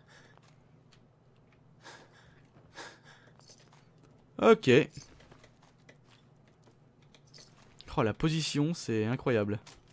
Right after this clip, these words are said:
Il est magique. C'est le lotus retourné, c'est ça, non ?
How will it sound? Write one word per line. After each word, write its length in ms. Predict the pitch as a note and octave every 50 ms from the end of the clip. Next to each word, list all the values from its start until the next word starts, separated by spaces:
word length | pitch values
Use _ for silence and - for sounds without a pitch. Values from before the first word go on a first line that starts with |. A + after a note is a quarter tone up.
| - - - _ _ _ - - - - - _ _ - -
Il 80 | A#2
est 60 | A#2
magique. 520 | C3 D#3 E3 C3+ B2 A#2 G#2+ - - - - - _ - - - _ _ _ - - - - _ - - - - - - - - _ _ - - - - - - - _ - - - _ _ _ _ - - - - -
C'est 200 | - - - C3+
le 80 | C3 C#3
lotus 300 | C#3+ D#3 D3+ F3+ F3+ -
retourné, 380 | F#3+ F#3 - F#3 F#3 G3+ A#3 C4
c'est 100 | - G3
ça, 180 | - A3+ A3+
non ? 140 | A3 G#3+